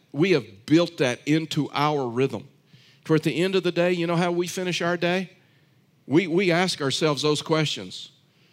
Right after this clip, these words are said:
Where did, where, where do we see God's goodness today? It may have been the encouragement of a friend.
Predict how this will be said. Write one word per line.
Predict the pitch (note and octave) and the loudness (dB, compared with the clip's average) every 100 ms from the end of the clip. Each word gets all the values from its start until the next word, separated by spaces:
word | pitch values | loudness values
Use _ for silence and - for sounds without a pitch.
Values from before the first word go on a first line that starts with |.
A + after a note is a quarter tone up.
| _ _ | _ _
Where | C#3 F#3+ | 2 4
did, | G#3+ E3+ | 2 0
where, | G4+ - | 0 2
where | D#3 G#3 | 2 2
do | B3+ | 0
we | A#3+ | -4
see | - A#3 | -4 -4
God's | E3 F3 F3+ D3 | 0 2 2 -2
goodness | C#3 D#3+ D#3+ B2+ - | 0 0 0 -4 -2
today? | B2 A2+ G2 - _ _ _ _ _ _ _ _ _ _ _ _ _ _ _ _ _ _ _ _ _ - | -2 -2 -6 -10 _ _ _ _ _ _ _ _ _ _ _ _ _ _ _ _ _ _ _ _ _ -4
It | F3 | 0
may | F#3+ | 2
have | F#3 | 4
been | F#3+ F3+ | 2 2
the | D3 | -2
encouragement | C3+ F3+ F#3 F3 F3 E3+ | -4 -2 0 -2 -4 -4
of | C#3+ | -4
a | |
friend. | C3 E3+ F3 F3 E3+ | -6 -2 0 -2 -4